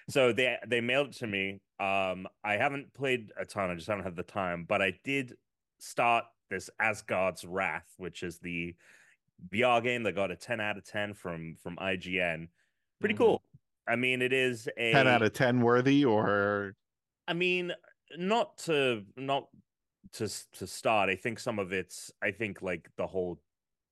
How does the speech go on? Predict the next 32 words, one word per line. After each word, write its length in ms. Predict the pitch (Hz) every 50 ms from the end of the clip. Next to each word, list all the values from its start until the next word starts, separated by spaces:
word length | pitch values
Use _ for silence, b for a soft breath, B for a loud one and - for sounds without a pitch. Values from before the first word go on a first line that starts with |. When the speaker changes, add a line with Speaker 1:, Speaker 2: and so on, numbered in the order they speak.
| _ _ _ _ _ -
Speaker 1:
I 80 | 95 95
think 240 | - - 127 110
a 60 | 98 98
lot 340 | 92 90 95 95 92 90 -
of 220 | - 92 87 78 85
its, 240 | 85 82 - - - -
its 160 | 90 82 -
ten 200 | - - 98 85
out 140 | 85 82 80
of 60 | 76
ten 240 | - - 85 82 78
has 120 | 73 -
comes 300 | - - 87 80 76 -
from 240 | - - 80 76 76
the 80 | 73
fact 300 | - - 82 80 71 _
that 120 | - 76 76
it 120 | 76 76
is 180 | 78 78 73 -
this 220 | - 78 76 - - _ _ _ _ _ _ b b b b b b b b b
really 400 | - 92 101 95 92 87 90 76 -
big, 400 | 87 85 87 85 76 76 76 73
deep 280 | - 85 82 82 82 - - -
R 160 | 85 87 85
P 160 | - - 92
G, 380 | 80 - - 90 92 92 92 92
and 160 | 92 87 82
so 180 | - - 82
I 80 | 80 76
think 300 | 76 - 87 80 76 -
that 220 | - 76 73 71 - _ _ _ _ _ _ _ _
it, 140 | - - -